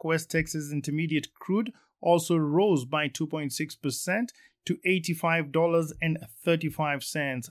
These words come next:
per barrel. For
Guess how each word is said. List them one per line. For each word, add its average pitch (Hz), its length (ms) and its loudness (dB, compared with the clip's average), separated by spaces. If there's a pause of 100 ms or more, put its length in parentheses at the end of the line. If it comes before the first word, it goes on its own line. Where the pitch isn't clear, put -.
(140)
per 131 280 -2
barrel. 113 560 -4 (1400)
For 180 320 4